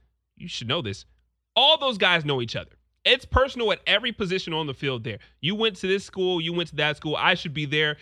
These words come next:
You should be here. I'm better than you. It's very personal. With that being the case, these games, this game just has close written all over it.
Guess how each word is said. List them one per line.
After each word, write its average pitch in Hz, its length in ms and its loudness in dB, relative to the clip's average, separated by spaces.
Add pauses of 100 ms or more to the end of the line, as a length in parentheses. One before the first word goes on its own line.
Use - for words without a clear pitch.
(120)
You 160 160 -2
should 180 200 -4
be 135 120 -2
here. 147 320 0
I'm 165 200 0
better 165 160 2
than 147 100 -4
you. 139 160 -4
It's 135 160 -6
very 220 220 -2
personal. 135 520 -4 (140)
With 147 80 -6
that 185 140 2
being 175 100 -2
the 151 60 -8
case, 156 180 0
these 196 180 -6
games, 160 220 -2
this 214 160 -8
game 143 160 -6
just 123 160 -8
has 110 180 -8
close - 400 -8
written 113 160 -4
all 104 200 -6
over 101 180 -10
it. - 80 -18